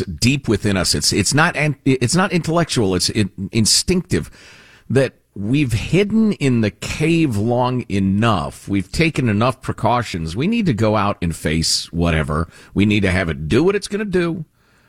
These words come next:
And then, and then m-, those of us who survive, which is the vast, vast majority of us, and I hope I'm among you, uh,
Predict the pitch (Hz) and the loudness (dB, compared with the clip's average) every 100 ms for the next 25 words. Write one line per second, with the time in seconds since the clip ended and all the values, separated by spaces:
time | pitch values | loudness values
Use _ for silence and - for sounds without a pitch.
0 | _ - 92 95 73 92 92 92 92 80 | _ -6 -2 -2 0 2 2 0 -2 -4
1 | 85 69 - - 76 - 82 - 113 104 | -8 -10 -16 -12 -12 -6 0 2 2 2
2 | 117 - 113 98 85 78 92 131 - 92 | 0 0 0 0 0 0 2 0 0 -4
3 | 82 92 90 - 87 82 - 80 78 110 | -2 -2 -2 -2 -2 -2 -4 -4 0 2
4 | 127 82 80 117 - 76 71 - 73 82 | 2 0 0 -2 -2 -4 -4 -4 -2 -2
5 | 85 78 80 80 135 208 127 71 - - | 0 0 0 0 0 2 0 -2 -6 -20
6 | - - 71 67 - | -18 -6 -4 -4 -6